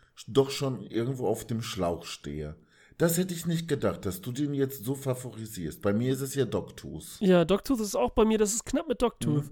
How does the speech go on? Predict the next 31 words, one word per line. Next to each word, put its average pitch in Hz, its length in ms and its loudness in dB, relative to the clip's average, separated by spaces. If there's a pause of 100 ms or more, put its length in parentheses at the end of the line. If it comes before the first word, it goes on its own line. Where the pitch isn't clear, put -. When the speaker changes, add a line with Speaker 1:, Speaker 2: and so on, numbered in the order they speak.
(140)
Speaker 1:
Mhm, 117 80 -6 (120)
mhm. 135 80 -4
Speaker 2:
Aber 170 360 8
ich - 140 -6
glaube, 262 320 2
den 233 120 2
finde 214 160 -4
ich 202 60 0
noch 214 100 4
mal 220 80 4
einen 214 100 0
Ticken 226 240 -6
besser, 226 300 0
weil 190 140 2
der 208 220 2
auch 185 140 -4
noch 208 200 -2
mal, 196 420 6 (1040)
äh, 175 380 6
vielleicht 170 420 -2
noch 160 120 2
mal 226 160 0
unterhaltener 226 600 -4
ist 240 140 -8
oder 196 160 0
noch 185 260 2 (320)
tiefgründiger 247 640 0
ist - 220 -6
oder 226 240 2
mich 220 240 0
auch 208 400 -2